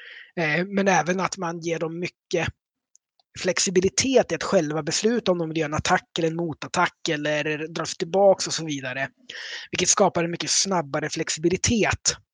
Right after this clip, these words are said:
nere på fältet. När många andra arméer är sådär att vi kan inte gå till anfall här eller göra det här för att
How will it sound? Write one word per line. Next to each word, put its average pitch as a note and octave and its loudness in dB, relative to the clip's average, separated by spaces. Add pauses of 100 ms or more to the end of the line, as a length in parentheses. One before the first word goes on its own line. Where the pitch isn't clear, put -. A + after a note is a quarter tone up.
(760)
nere E3 -4
på D#3+ -10
fältet. - 0 (520)
När E3+ -4
många F3 0
andra E3+ 4
arméer D#3 0
är D3 -4
sådär C#3 0
att C#3 -4
vi E3 -4
kan G3 2
inte E3+ 0 (160)
gå F3+ 0
till G3+ 2
anfall G3 4
här E3+ 4
eller D#3+ -2
göra E3+ 2
det A3 8
här E3 4
för D#3 -4
att - -2